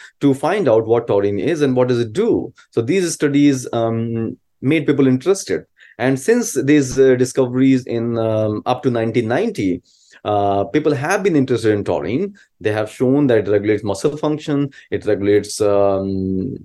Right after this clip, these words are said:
brain functions, it regulates obesity, it regulates, um, um, pancreas functions, and so on and so forth. Um, but what was not known till, uh, when we started investigating is,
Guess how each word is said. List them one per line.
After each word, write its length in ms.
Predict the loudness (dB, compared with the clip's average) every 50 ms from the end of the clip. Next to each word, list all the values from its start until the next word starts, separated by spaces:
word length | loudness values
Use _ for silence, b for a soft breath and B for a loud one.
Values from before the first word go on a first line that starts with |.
| _ _ -8
brain 360 | -4 0 0 2 2 0 0
functions, 720 | -2 -2 -2 -2 -2 -2 -2 -2 0 0 0 -2 -2 -6 -12 B B B B
it 160 | -4 -2 0
regulates 420 | 0 0 2 2 2 2 2 0 -2
obesity, 840 | -2 -2 0 2 2 0 0 0 -2 -6 -4 -4 -4 -4 -4 -6 -8 _ _ _ _
it 160 | -8 -4 -2
regulates, 500 | 0 0 2 4 4 2 2 0 -2 -2
um, 680 | -2 -2 0 -2 -4 -4 -4 -6 -6 -6 -6 -8 -10 -14 _ -12 -8
um, 1120 | -6 -4 -4 -2 -2 -2 -4 -4 -4 -6 -8 -8 -8 -10 -10 -10 -10 -12 -12 -14 -16 -18 -20 _ _ _ _ _ _ _ _ _ _ _ _ _ _ _ _ _ _ _ _ _ _ _ _ _ _
pancreas 500 | 0 0 0 0 0 0 2 2 0 0
functions, 520 | -2 -2 -2 -2 -2 -2 -2 -2 -2 -2 -2
and 160 | -2 -2 -2
so 180 | -2 -2 0
on 120 | 2 2 2
and 140 | 2 0 2
so 180 | 2 2 2
forth. 460 | 0 0 -4 -4 -4 -6 -8 -14 -20 _ _ _ _ B B B B B B B -4
Um, 400 | -2 -2 0 0 -2 -4 -6 -8 _ _ _ _ _ _ _ _ _ _ _ _
but 200 | -4 -2 0 2
what 140 | 2 2 2
was 220 | 4 2 2 2 2
not 320 | 0 0 -2 -2 -2 -2
known 400 | -2 0 0 0 -2 -2 -4 0
till, 400 | 0 2 2 2 2 -2 -2 -4
uh, 60 | -4
when 220 | -2 0 0 0 0
we 120 | 0 -2
started 360 | -2 -2 -2 -2 0 0 0
investigating 680 | 0 -2 -2 -4 -4 -6 -6 -4 -4 -4 -2 -2 -2 -2
is, 320 | 0 0 0 -2 -2 -6